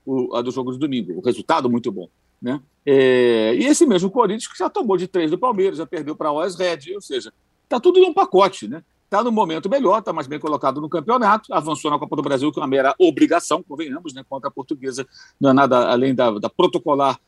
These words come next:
classificação. É, eu acho que é um pouco de, de, é um pouco cedo, né, pra tanta emoção. Acho que essa emoção ela pode ficar guardada mais adiante, até porque eu acredito que o time melhore pelas mãos desse técnico e vá ser, de fato, um time muito competitivo na temporada. Só acho que é um pouco cedo demais.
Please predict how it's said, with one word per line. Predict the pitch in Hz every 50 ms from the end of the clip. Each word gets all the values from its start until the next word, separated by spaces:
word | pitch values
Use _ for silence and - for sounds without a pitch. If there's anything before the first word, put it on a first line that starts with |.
| _ _ -
classificação. | 151 143 - - 143 135 - 147 135 - - 143 160 196 - _ _ _ _ _ _
É, | - 139 135 139 165
eu | 170 160
acho | 165 170 -
que | - 214
é |
um | 202
pouco | - 226 208 - 302
de, | 302 - _ _ _ _
de, | 233 262 302 330
é | -
um | 180
pouco | 139 233 - -
cedo, | - - 208 214 156 127 135 131
né, | 147 208 220 - _ _
pra | - 131 123
tanta | - - 147 151 147 165
emoção. | 160 147 156 131 - - - - - 101
Acho | 110 110 -
que | - 135
essa | 131 123 - 139
emoção | 131 135 123 - 139 139
ela | 156 165 165
pode | - 139 147 151 -
ficar | - - 151
guardada | 143 139 127 123 110 120 131 139 151
mais | 139 143 131 127
adiante, | 117 - 117 107 110 135 - - - _ _ _ -
até | - 139 - 208 190
porque | 170 -
eu | 220
acredito | - - 226 214 160 135 208 202 -
que | - 220
o |
time | - - 208 202
melhore | 202 226 208 160 156 165 170 180 - _ _ _ _ _ _ _ -
pelas | 175 165 170 156
mãos | 147 147 156 147
desse | 139 165 - 180 -
técnico | - 156 151 151 - 180 185 - 202
e | 190 180
vá | 151 127 139 143 165
ser, | - - - 139 143
de | 127 -
fato, | - 127 123 135 -
um | 131
time | 123 - 131 131
muito | 123 127 143 -
competitivo | - 147 131 160 - - - 135 151
na | 151 143
temporada. | - 156 156 190 185 139 101 90 -
Só | - - 226
acho | 240 -
que | - 294
é |
um | 208
pouco | - 220 202 -
cedo | - 208 196 180
demais. | 185 202 160 135 101 107 -